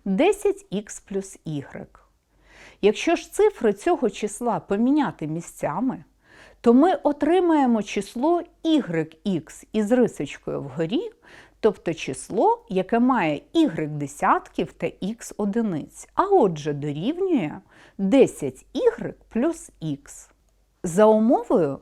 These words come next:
воно більше за шукане число на дев'ять, тобто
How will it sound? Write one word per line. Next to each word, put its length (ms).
воно 300
більше 500
за 160
шукане 520
число 520
на 180
дев'ять, 640
тобто 500